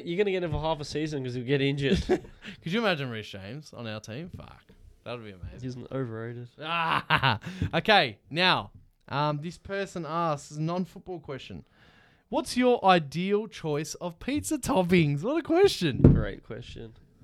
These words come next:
Speaker 2: Okay, now, I've got sort of two answers for this. So, do you wanna start?
Speaker 1: Yeah, I'm basic. I'm a basic guy. I'm a margarita guy.
Speaker 2: <laughs>
Speaker 1: I love margarita pizza.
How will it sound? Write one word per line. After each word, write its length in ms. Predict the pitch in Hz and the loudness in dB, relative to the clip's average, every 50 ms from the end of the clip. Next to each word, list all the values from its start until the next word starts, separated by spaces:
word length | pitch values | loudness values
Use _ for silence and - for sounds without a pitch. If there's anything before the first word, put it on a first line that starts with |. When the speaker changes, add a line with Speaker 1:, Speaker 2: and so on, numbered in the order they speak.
| - - | -20 -10
Speaker 2:
Okay, 640 | - 190 196 - 175 127 127 151 202 233 208 175 _ - | -10 -10 -8 -8 -8 -8 -6 -6 -6 -8 -8 -12 _ -8
now, 400 | 170 185 208 202 175 139 120 - - - | -2 2 2 4 4 2 0 -4 -8 -4
I've 220 | - 165 202 208 196 | -2 0 0 0 0
got 180 | 214 196 147 | -4 -4 -4
sort 160 | - - 180 160 | -6 -8 -8 -8
of 60 | 139 | -8
two 220 | 139 - 156 143 139 | -10 -10 -8 -8 -8
answers 360 | 135 131 123 - - 120 - | -8 -8 -10 -12 -12 -12 -12
for 120 | - 123 | -10 -10
this. 380 | 117 117 135 156 - - - - _ _ _ - | -10 -8 -8 -10 -10 -12 -14 -14 _ _ _ -12
So, 220 | - 139 127 120 | -8 -6 -6 -6
do 120 | 113 117 120 | -8 -8 -8
you 100 | 127 127 | -6 -6
wanna 160 | 127 123 123 | -6 -6 -6
start? 300 | - - 131 139 170 - | -8 -6 -6 -6 -6 -4
Speaker 1:
Yeah, 260 | 131 123 117 127 131 117 123 - - | -6 -6 -4 -6 -8 -8 -10 -12 -6
I'm 180 | - 135 135 123 | -6 -6 -4 -4
basic. 460 | 123 117 123 127 117 - 120 117 - _ _ _ - | -4 -4 -4 -6 -6 -8 -10 -10 -12 _ _ _ -10
I'm 80 | 131 | -8
a 80 | 131 127 | -8 -6
basic 380 | 113 123 127 131 127 127 120 117 | -4 -4 -6 -6 -6 -8 -10 -8
guy. 220 | 123 120 117 110 | -6 -4 -4 -4
I'm 80 | - 131 | -4 -4
a 80 | 135 135 | -6 -4
margarita 580 | 131 127 127 123 120 113 113 120 127 123 135 | -4 -4 -4 -4 -4 -4 -4 -4 -4 -4 -4
guy. 340 | 123 123 113 117 117 120 120 - _ _ _ _ _ _ _ _ | -4 -4 -4 -4 -6 -6 -8 -12 _ _ _ _ _ _ _ _
Speaker 2:
<laughs> 480 | - - - - - - 139 143 - | -12 -12 -10 -10 -8 -10 -12 -10 -4
Speaker 1:
I 80 | - 135 | 0 0
love 260 | 143 143 139 139 135 135 | 2 2 2 2 0 0
margarita 500 | 135 131 127 127 123 123 120 123 127 127 | 0 -2 -2 -2 -2 -4 -4 -4 -4 -4
pizza. 640 | 120 110 87 110 123 - - 113 101 - 143 147 - | -4 -4 -6 -6 -8 -8 -8 -8 -8 -6 -8 -12 -12